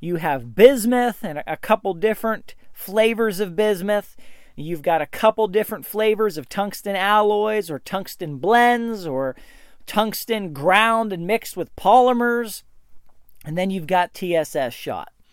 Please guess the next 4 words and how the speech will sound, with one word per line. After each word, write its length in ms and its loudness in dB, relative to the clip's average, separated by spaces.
And 180 0
today, 880 6
our 140 4
problem 880 2